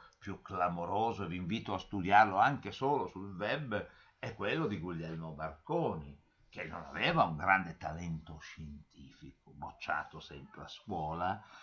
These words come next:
aveva maturato, era ricco di famiglia, poteva pagarsi degli esperimenti, aveva idee del tutto sbagliate sul funzionamento delle onde radio, ma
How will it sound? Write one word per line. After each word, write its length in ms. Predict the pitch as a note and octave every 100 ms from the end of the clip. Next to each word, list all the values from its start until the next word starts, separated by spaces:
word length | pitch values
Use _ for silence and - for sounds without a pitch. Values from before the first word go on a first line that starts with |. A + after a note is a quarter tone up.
| - -
aveva 460 | G#2+ G2+ A2+ G#2
maturato, 1040 | G2 G2+ G#2 A2 A2 A2+ A#2+ G#2+ G#2+ G#2 -
era 220 | B2 B2+
ricco 400 | D3+ F#3 - B2+
di 100 | G#2+
famiglia, 520 | A2+ B2 G3+ G3+ B2+
poteva 480 | - A2 C#3 A#2+ - - -
pagarsi 500 | - B2+ D3 F#3 -
degli 260 | A2+ A#2+ B2+
esperimenti, 840 | G#2 - C3 C#3 D#3 G#3+ G#3 D3+
aveva 260 | A2 D#3 C3
idee 460 | G2+ A2+ D#3 E3 G#2
del 340 | G2 G#2 G#2+
tutto 400 | - B3 - A2+
sbagliate 1160 | G#2 F#2 D#2+ G2+ A#2 G2+ F#2 G#2+ E3 D#3 - D#2+
sul 240 | F2+ E2
funzionamento 960 | - F#2 D#2+ F#2+ G2+ C#3+ D#3 G#2+ E2+ - - - -
delle 320 | - A2 A2
onde 320 | D3 F3+ D#3 E3+
radio, 420 | A3+ C4 C4+ B3+
ma 460 | G#3+ A#3+ C4 C#4